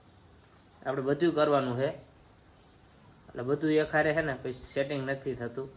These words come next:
આ થોડું ફ્રી ટાઈમ હોય ને એટલે બનાવી, બાકી એવી રીતે આમ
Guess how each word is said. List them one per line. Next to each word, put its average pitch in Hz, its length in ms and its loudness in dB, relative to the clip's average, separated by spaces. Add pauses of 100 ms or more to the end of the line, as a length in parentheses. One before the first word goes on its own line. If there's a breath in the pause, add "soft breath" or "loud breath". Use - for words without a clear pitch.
(160)
આ 139 60 -4
થોડું 160 280 -6
ફ્રી 156 200 2
ટાઈમ 160 280 4
હોય 165 100 0
ને 147 80 -2
એટલે 139 320 -2 (300)
બનાવી, 139 440 0 (580)
બાકી 131 320 -4
એવી 151 180 4
રીતે 147 280 2
આમ 123 500 0